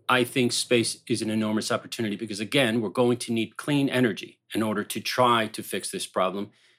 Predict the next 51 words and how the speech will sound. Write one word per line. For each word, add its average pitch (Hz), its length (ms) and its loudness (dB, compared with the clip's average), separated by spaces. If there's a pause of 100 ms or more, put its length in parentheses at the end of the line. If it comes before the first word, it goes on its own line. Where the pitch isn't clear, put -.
(160)
And 98 160 -6
more 123 320 6
and 156 100 6
more 147 160 4
scientists 135 520 2
are 117 80 0
coming 127 300 2
to 113 100 -4
the 113 80 -4
conclusion 110 520 -2
that 107 140 -2
we 117 100 2
need 113 320 0
not 165 340 2
just 165 260 2
to 139 80 0
reduce 139 420 4
emissions, 104 540 -2 (100)
but 131 200 2
to 143 200 -2 (100)
actively 143 500 0
pull 135 260 0
C 127 200 2
O 117 60 2
two 117 400 -2
out 117 160 4
of 107 100 -4
the 107 120 0
atmosphere. - 500 -2 (560)
And 101 300 -4 (380)
there 98 140 0
is 135 140 4
technology 151 580 4
to 135 140 -4
do 143 160 0
that. 160 180 4
It's 123 160 -8
not 120 280 0
terribly 135 300 0
complex, 123 460 0
but 123 140 4
it 127 200 0
requires 120 540 2
a 120 60 -2
great 101 320 -4
deal 101 160 -6
of 92 100 -6
energy. 95 360 -4
And 92 80 -10
of 95 80 -12
course, - 340 -6